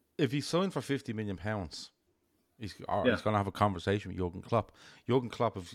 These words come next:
Speaker 1: Jurgen Klopp is in that conversation saying, "By the way, when you arrive here, I'm gonna start you at the base of my midfield. And you're gonna be sitting beside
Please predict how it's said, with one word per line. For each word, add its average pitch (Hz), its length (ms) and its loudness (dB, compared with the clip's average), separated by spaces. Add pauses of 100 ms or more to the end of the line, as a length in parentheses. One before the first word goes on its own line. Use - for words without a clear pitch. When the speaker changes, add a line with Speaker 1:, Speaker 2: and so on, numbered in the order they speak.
(140)
Speaker 1:
Jurgen 127 300 0
Klopp 117 220 0
is 90 60 -6
in 104 120 -2
that 95 100 0
conversation 95 600 -2
saying, 87 260 -2 (320)
"By 120 160 8
the 104 80 6
way, 92 240 6 (380)
when 95 140 4
you 117 120 4
arrive 107 360 6
here, 87 260 -2
I'm 98 120 0
gonna 92 160 0
start 101 440 0
you 85 140 -4 (500)
at 90 80 -6
the - 80 -6
base 85 240 0
of 82 60 -6
my 82 120 -6
midfield. 85 480 -6 (640)
And 92 140 2
you're 87 80 6
gonna 101 220 4
be 98 80 0
sitting 92 380 -4 (320)
beside 110 480 2